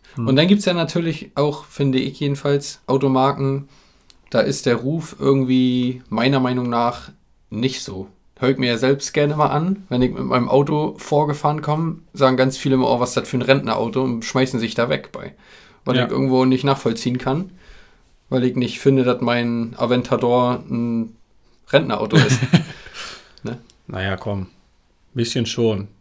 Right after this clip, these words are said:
Speaker 1: Das
Speaker 2: Siehst
Speaker 1: kommt
Speaker 2: du?
Speaker 1: aber, weil du nicht tiefer gelegt hast.
Speaker 2: Ja.
Speaker 1: Ich glaub, daran liegt's.
Speaker 2: Ja, weil der ja von Natur aus schon tief ist.
Speaker 1: Ja, Mensch, na klar.
Speaker 2: Ne?
Speaker 1: Aber gibt's ja, also, keine Ahnung, zum Beispiel, wenn man jetzt mal V W anguckt, das ist ja wirklich durch die ganze Gesellschaftsklasse durch.
Speaker 2: Ja, ja.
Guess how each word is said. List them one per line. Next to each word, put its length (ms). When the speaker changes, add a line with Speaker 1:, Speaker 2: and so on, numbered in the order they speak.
Speaker 1:
Das 120
Speaker 2:
Siehst 80
Speaker 1:
kommt 100
Speaker 2:
du? 60
Speaker 1:
aber, 120
weil 100
du 60
nicht 160
tiefer 220
gelegt 320
hast. 240
Speaker 2:
Ja. 80
Speaker 1:
Ich 180
glaub, 140
daran 220
liegt's. 220
Speaker 2:
Ja, 160
weil 120
der 100
ja 160
von 160
Natur 260
aus 140
schon 120
tief 180
ist. 120
Speaker 1:
Ja, 140
Mensch, 180
na 80
klar. 260
Speaker 2:
Ne? 180
Speaker 1:
Aber 160
gibt's 200
ja, 100
also, 220
keine 200
Ahnung, 160
zum 100
Beispiel, 240
wenn 80
man 80
jetzt 100
mal 80
V 240
W 160
anguckt, 520
das 140
ist 40
ja 120
wirklich 280
durch 140
die 100
ganze 340
Gesellschaftsklasse 880
durch. 320
Speaker 2:
Ja, 120
ja. 200